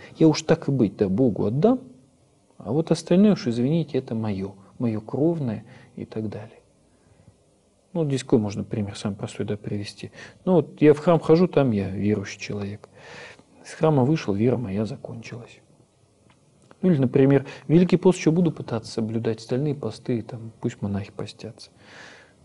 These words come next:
Там, да, там, м, то же самое касается каких-то других таких упражнений духовных.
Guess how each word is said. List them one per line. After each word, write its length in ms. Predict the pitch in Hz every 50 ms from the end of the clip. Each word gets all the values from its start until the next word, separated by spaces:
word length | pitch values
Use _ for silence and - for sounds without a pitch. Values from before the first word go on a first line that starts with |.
| _ - 135 117 113 110 - _ _ _ _
Там, 320 | - 113 110 104 101 101 110
да, 120 | 120 120
там, 220 | 117 - - 104
м, 960 | 104 101 101 101 98 98 98 101 101 101 101 101 101 101 101 101 104 101 104 107 - - _ _
то 100 | - -
же 80 | 131 -
самое 360 | - - 127 123 117 110 107
касается 500 | 113 - 117 - - - 113 107 - -
каких-то 280 | _ - - - - 110
других 560 | 107 117 110 107 104 107 107 113 - - - _ _
таких 260 | - _ - - -
упражнений 580 | 104 - - 123 117 110 120 117 113 110 107 101
духовных. 560 | 107 104 - - - 104 101 104 113 - -